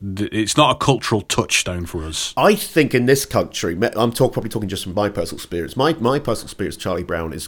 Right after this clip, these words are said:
Speaker 2: I think Snoopy is the most popular <laughs> aspect of Charlie Brown in this country.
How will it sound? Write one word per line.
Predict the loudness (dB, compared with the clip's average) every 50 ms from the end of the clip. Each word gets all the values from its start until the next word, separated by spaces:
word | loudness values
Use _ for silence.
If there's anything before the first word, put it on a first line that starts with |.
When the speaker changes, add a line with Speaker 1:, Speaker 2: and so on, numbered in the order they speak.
| -6 -4 -2
Speaker 2:
I |
think | -2 -2 -2 -2
Snoopy | -2 -2 0 0 0 0 0 0 -2 -6 -6 -6 -8 -12 -16 -20 -20 -20 -16 -10 -8
is | -6 -4
the | -2 -2
most | -2 -2 0 2
popular | 2 2 2 2 0 0 0
<laughs> |
aspect | 0 -2 -4 -2 0 0 -2 -2 -2
of | -4 0
Charlie | 2 4 4 4 2
Brown | 0 -2 -2 -2 -2 -4 -4
in | -6 -6 -6
this | -6 -8 -8
country. | -6 -6 -6 -6 -6 -10 -12 -12 -14